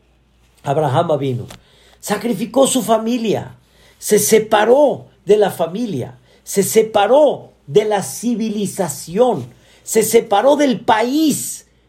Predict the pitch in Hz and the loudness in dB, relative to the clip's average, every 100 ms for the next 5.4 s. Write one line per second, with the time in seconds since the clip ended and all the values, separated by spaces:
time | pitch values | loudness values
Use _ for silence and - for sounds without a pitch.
0 | _ 139 214 214 214 185 190 135 - 247 | _ 4 4 4 -4 2 2 2 -4 0
1 | 302 247 139 - _ _ _ - 147 151 | 4 4 2 -4 _ _ _ -10 -10 -2
2 | 254 277 226 247 285 277 - 175 120 - | 2 2 0 -2 -2 -2 0 -2 -2 -12
3 | 165 302 302 - - - _ _ _ _ | 0 2 2 -2 -20 -20 _ _ _ _
4 | _ _ _ 131 349 - 294 277 262 - | _ _ _ 0 2 2 0 0 0 2
5 | 254 226 127 - | 0 0 -4 -12